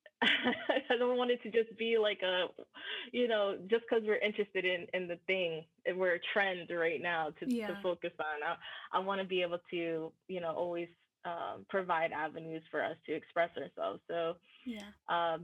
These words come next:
Speaker 1: Brush and Sassy Productions, I started as, as a podcast, initially as a way for me to vent during a very emotional time of my life. Um, and it became a place where I felt like I can provide opportunities to Black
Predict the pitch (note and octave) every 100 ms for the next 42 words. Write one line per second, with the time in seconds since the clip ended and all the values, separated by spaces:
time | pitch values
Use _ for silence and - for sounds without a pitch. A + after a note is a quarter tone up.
0 | E3 F#3+ - G#3 - F#3 F#3+ F#3 F#3 F3+
1 | E3+ - F3 F3 F3 F3+ - F3+ - F#3
2 | G3 F3+ F3 E3+ - - F3 F3 F3 -
3 | D3+ - E3+ E3+ F3 _ _ - _ _
4 | F#3 F#3+ F#3 F3+ F3 F3+ F3 F3 F3+ F3+
5 | E3 E3 E3 D#3+ D#3+ D#3 - - F3 F3
6 | E3 D#3+ D#3+ D#3+ D#3 E3+ E3 E3+ F3+ F3+
7 | F3+ F#3+ F3+ F#3 F#3 E3 D#3+ C#3+ G3+ G#3+
8 | - - - - - F3 F3 F3 F3 F3
9 | E3+ F#3+ F#3 F#3 F3 E3+ - E3 - F3+
10 | E3+ F3 E3 E3 E3 F3 E3+ - E3+ D#3
11 | D3+ _ - F3+ F#3 F3+ E3+ E3+ E3 E3
12 | E3+ E3 F3 - F3 D#3+ D#3+ E3 - E3+
13 | D#3+ D#3 D#3 D3+ - _ _ - F3